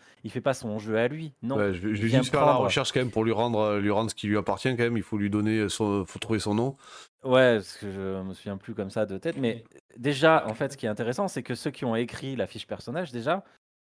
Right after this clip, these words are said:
Speaker 1: ils ont essayé d'écrire un truc qui n'existait pas spécialement. Alors, il existe, hein, dans, dans le lore, hein, mais, euh, disons que tu, tu vas pas le, euh,
Speaker 2: Il
Speaker 1: comment
Speaker 2: s'appelle
Speaker 1: dire ?
Speaker 2: Travis Fimmel.
Speaker 1: Voilà, et tu, euh, le,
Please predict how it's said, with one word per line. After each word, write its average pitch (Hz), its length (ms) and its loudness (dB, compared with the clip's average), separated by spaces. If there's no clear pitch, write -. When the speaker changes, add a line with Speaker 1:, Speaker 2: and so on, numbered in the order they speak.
Speaker 1:
ils 120 160 -4
ont 143 60 4
essayé 160 280 2
d'écrire 151 480 -6
un 127 100 0
truc 170 180 -8
qui - 140 -8
n'existait 131 540 -6
pas 196 140 4
spécialement. 123 680 -2
Alors, 92 240 -2
il 92 120 -4
existe, 110 380 -4
hein, 117 140 0
dans, 87 280 -6
dans 85 140 -8
le 90 100 -4
lore, 127 220 4
hein, 127 120 -4
mais, 95 280 0
euh, 87 920 -2
disons 98 320 -6
que 90 500 -4
tu, 90 280 -16
tu - 160 -16
vas 90 100 -4
pas 110 140 0
le, 101 120 -2
euh, 90 680 -8
Speaker 2:
Il 123 80 0
Speaker 1:
comment - 20 0
Speaker 2:
s'appelle 160 340 2
Speaker 1:
dire ? 139 100 -6
Speaker 2:
Travis 185 440 2
Fimmel. 120 640 2
Speaker 1:
Voilà, 101 460 0
et 92 80 -12
tu, 120 180 -8
euh, 107 140 -6
le, 98 300 -8